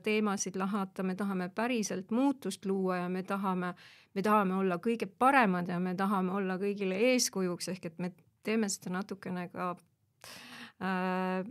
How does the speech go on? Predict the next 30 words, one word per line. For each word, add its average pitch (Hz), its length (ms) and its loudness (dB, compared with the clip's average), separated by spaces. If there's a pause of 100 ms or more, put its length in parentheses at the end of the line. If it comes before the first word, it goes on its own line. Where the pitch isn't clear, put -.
(800)
heas 226 560 2
mõttes 214 400 -2
sellise 190 540 -4 (180)
ambitsiooni 196 720 -2
ja, - 160 -6 (240)
ja 208 240 -8
edevuse 214 560 -6
pärast, - 460 -10
et 214 140 -12
sest 220 200 -6
et 220 160 -6
me 196 100 0
teame, 226 600 0
et 190 100 -12
see 196 160 -6
on 202 80 -2
oluline 202 420 -4
teema, 233 460 -2 (140)
sellega 185 360 -6
tuleb 208 460 -2
tegeleda, 196 560 -4
isegi 202 640 -6
kui 202 240 -8
see 185 120 -6
on 190 280 0
mingil 180 320 -4
hetkel, 175 400 -10 (800)
ta 196 100 0
on 185 100 2
tõesti, 190 640 -2